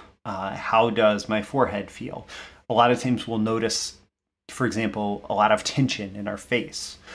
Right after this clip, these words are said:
or we'll notice a lot of tension in our backs, or we'll notice, you know, that we hold our, our, our hands in a certain way or something. So you wanna feel into these different areas of your body and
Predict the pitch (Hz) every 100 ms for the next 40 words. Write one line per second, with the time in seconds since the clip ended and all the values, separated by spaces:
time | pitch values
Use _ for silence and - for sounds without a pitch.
0 | - - 117 110 113 110 107 123 113 117
1 | - 120 - 120 127 135 - 175 - -
2 | - - 110 107 113 117 117 110 - -
3 | - - - 117 113 113 120 123 - 127
4 | 123 110 - 117 113 113 104 - _ -
5 | - - - - - 110 113 120 110 -
6 | 127 139 123 104 104 98 - - 107 98
7 | 98 95 98 - 104 80 - - - -
8 | - - 135 135 107 - 143 156 143 120
9 | 110 113 113 98 110 - 123 101 107 113
10 | 110 - 104 104 120 135 107 110 - _
11 | - - - 131 123 120 113